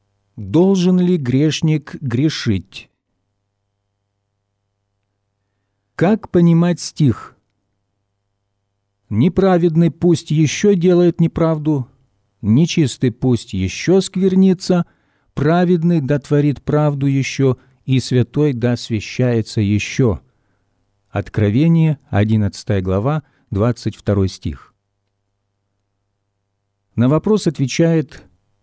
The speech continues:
Павел Тупчик. При истолковании трудных текстов Священного Писания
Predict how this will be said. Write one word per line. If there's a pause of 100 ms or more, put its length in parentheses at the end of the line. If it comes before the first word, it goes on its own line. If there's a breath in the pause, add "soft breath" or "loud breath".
(280)
Павел (440)
Тупчик. (2500)
При
истолковании
трудных
текстов (140)
Священного
Писания